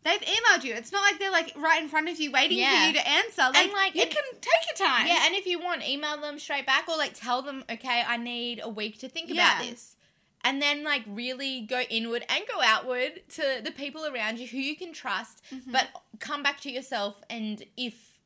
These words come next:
Speaker 2: it kinda, like, aligns with your direction and your morals, whatever you decide to align it with,
Speaker 1: Yeah.
Speaker 2: go with it.
Speaker 1: Say yes, because,
Speaker 2: And
Speaker 1: like,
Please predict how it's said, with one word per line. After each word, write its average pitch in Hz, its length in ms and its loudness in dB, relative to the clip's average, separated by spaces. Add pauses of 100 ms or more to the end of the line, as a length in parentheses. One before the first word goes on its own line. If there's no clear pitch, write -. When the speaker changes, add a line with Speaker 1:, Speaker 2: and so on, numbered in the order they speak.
(140)
Speaker 2:
it 233 160 -12
kinda, 220 300 -8
like, 196 200 -4
aligns 202 500 -8
with 190 200 -10
your 196 140 -8
direction 190 560 -8
and 190 160 -12
your 185 100 -10
morals, 185 540 -10 (420)
whatever 196 460 -6
you 196 300 -10 (320)
decide 190 420 -6
to 226 100 -12
align 175 360 -12
it - 80 -14
with, 170 260 -14
Speaker 1:
Yeah. 247 240 -4
Speaker 2:
go 208 180 0
with 269 220 -6
it. 170 240 -4 (180)
Speaker 1:
Say 285 280 2
yes, 233 280 0
because, 285 220 -2
Speaker 2:
And 277 320 6
Speaker 1:
like, 226 80 -12